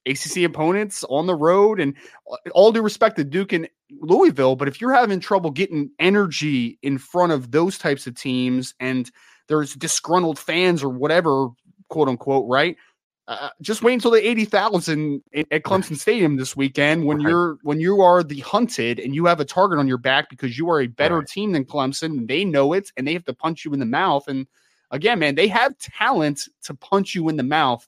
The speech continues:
Speaker 1: if they come
Speaker 2: Right.
Speaker 1: out swinging. It's, it's gonna be an interesting one. It's gonna be interesting 'cause,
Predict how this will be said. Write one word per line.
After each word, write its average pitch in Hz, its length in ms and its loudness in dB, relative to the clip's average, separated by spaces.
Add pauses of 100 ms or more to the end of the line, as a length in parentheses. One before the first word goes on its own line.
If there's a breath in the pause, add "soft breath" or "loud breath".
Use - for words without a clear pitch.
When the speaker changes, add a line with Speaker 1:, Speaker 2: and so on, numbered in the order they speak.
(120)
Speaker 1:
if 147 220 -6
they 151 120 -4
come - 220 -2
Speaker 2:
Right. 139 60 2
Speaker 1:
out 127 140 -2
swinging. 110 560 -8
It's, - 320 -12 (380)
it's - 80 -18
gonna 254 160 0
be 254 80 0
an 220 80 0
interesting 117 500 -4
one. 98 160 -12
It's 101 100 -12
gonna 180 140 -2
be 175 120 0
interesting 147 420 -2
'cause, 127 160 -8